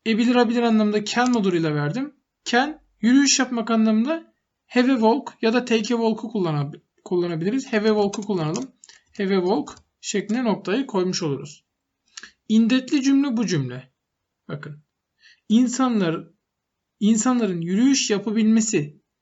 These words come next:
bakımından, bakımından bu gezi alanı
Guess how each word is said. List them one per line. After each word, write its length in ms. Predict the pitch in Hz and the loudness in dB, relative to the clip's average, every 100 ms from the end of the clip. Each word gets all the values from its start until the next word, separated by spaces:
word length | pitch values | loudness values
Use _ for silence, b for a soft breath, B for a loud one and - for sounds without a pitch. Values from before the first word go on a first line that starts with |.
| _ - | _ -6
bakımından, 880 | 190 - 262 294 277 202 226 311 - - _ - _ _ _ _ _ _ _ 147 | -4 0 2 4 4 2 0 -4 -16 -20 _ -20 _ _ _ _ _ _ _ -10
bakımından 760 | 147 220 247 208 - - _ _ - _ _ _ _ _ _ _ _ _ - _ _ _ _ _ _ - _ _ - _ _ _ _ _ _ _ - | -2 0 2 0 -2 -6 _ _ -20 _ _ _ _ _ _ _ _ _ -20 _ _ _ _ _ _ -20 _ _ -20 _ _ _ _ _ _ _ -10
bu 580 | 185 233 247 135 - _ _ _ - | -4 2 2 2 -2 _ _ _ -8
gezi 500 | 151 185 196 269 - | 0 2 2 2 -2
alanı 640 | 175 185 170 220 330 330 | 0 0 2 2 0 -4